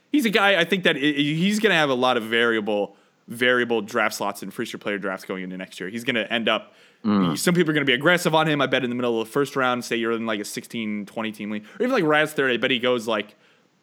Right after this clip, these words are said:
Speaker 1: you know, like, eighteen to twenty. But I bet there's some leagues where maybe someone's like, "I want him
Speaker 2: Mm.
Speaker 1: fifteen," or other leagues
Speaker 2: Don't
Speaker 1: where everybody passes on him, you
Speaker 2: Don't
Speaker 1: know?
Speaker 2: forget the international prospects are gonna be available in Raz
Speaker 1: Oh, I
Speaker 2: thirty-two.
Speaker 1: for-, oh,
Speaker 2: Plus,
Speaker 1: sh-, I always forget about
Speaker 2: plus,
Speaker 1: that, yeah.
Speaker 2: plus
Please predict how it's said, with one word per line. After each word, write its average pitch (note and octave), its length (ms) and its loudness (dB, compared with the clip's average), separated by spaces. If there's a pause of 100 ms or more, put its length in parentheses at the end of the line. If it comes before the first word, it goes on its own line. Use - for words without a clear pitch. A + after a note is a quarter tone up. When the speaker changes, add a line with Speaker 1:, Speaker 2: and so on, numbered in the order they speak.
(240)
Speaker 1:
you D#3 80 -2
know, D3+ 120 4
like, C3 180 2
eighteen C#3+ 400 -2
to A#2+ 80 -2
twenty. A#2 320 -2
But D#3 100 4
I A3+ 60 4
bet F#4+ 120 0
there's A#3+ 140 -2
some G3 140 0
leagues E3 200 2
where C#3+ 80 0
maybe C#3 220 2
someone's B2+ 320 -4
like, A2+ 140 0
"I A#2 80 4
want A#2 260 0
him C3 60 2
Speaker 2:
Mm. E3+ 120 4
Speaker 1:
fifteen," F#3+ 440 4
or G#2+ 240 0 (200)
other E3 180 4
leagues D#3 200 4
Speaker 2:
Don't G3 120 6
Speaker 1:
where C3 120 -2
everybody C3+ 560 2
passes G#2+ 420 -2
on F#2 160 -8
him, F2+ 60 -12
you F2+ 60 -14 (300)
Speaker 2:
Don't D3 180 6
Speaker 1:
know? - 80 -2
Speaker 2:
forget E3 320 2
the D3+ 120 2
international C3 600 4
prospects A2 580 4
are F2+ 40 -8
gonna F2 100 -6
be E2 100 -4
available D#2 380 -4
in D2+ 60 -4
Raz D#2 340 0
Speaker 1:
Oh, F2 60 -2
I B2 280 -2
Speaker 2:
thirty-two. F#2+ 80 -2
Speaker 1:
for-, F#2+ 220 -8
oh, C#3+ 80 -4
Speaker 2:
Plus, B2 220 4
Speaker 1:
sh-, - 180 -10
I C#3 60 -8
always G3+ 180 -2
forget B2 240 -4
about F#3+ 180 4
Speaker 2:
plus, - 40 -4
Speaker 1:
that, G#2 180 -4
yeah. A#2 180 0
Speaker 2:
plus F#3 220 0